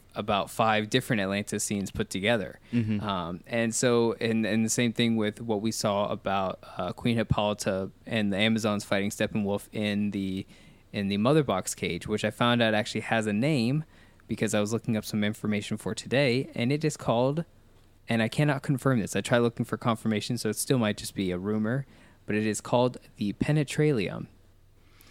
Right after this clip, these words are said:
Speaker 1: That's what that
Speaker 2: Oh,
Speaker 1: cage is called.
Speaker 2: so it's not just the cage.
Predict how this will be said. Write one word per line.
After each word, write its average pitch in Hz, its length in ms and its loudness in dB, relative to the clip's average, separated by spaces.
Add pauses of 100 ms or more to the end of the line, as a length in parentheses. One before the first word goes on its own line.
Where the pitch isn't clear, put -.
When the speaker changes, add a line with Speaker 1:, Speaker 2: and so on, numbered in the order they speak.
(280)
Speaker 1:
That's 139 120 4
what 113 160 8
that 95 100 4
Speaker 2:
Oh, 73 40 -6
Speaker 1:
cage 104 260 0
is - 80 -8
called. - 320 -4
Speaker 2:
so 110 220 6
it's 104 160 -2
not 113 360 2
just - 260 -2
the 95 80 -8
cage. 87 720 -2